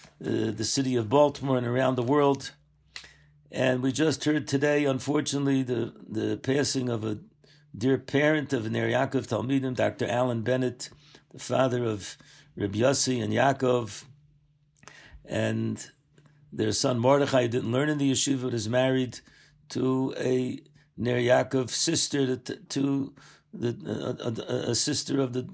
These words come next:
two Dolman boys, Eli and Pinny, and, and, and, and Eli and, and, um,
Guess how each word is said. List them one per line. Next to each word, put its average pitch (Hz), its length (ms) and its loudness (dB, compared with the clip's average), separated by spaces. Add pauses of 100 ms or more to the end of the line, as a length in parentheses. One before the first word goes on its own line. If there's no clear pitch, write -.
two 147 160 -2
Dolman 147 400 2
boys, 135 340 2 (840)
Eli 143 280 4
and 123 200 2 (340)
Pinny, 147 440 0 (160)
and, 127 400 -2
and, 120 240 0
and, 120 260 -4
and 117 320 -4 (180)
Eli 147 360 4
and, 127 180 0
and, 117 340 0
um, 110 440 0